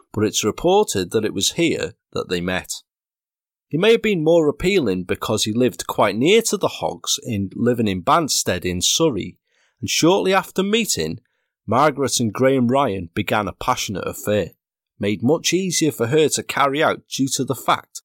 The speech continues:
that Peter was still an airline pilot and was constantly away from home.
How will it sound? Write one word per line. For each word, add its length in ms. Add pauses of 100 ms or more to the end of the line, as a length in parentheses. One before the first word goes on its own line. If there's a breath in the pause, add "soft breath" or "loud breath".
(300)
that 160
Peter 300
was 160
still 340
an 80
airline 480
pilot 560
and 100
was 160
constantly 680
away 300
from 240
home. 380